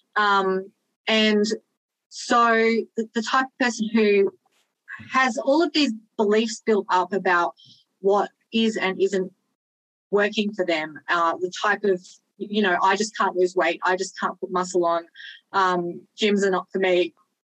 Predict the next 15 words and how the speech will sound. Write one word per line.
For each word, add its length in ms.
that 220
kind 140
of 80
thing. 140
"I 80
can't 320
find 260
the 80
time 480
to 380
get 220
to 100
the 100
gym." 300
Um, 680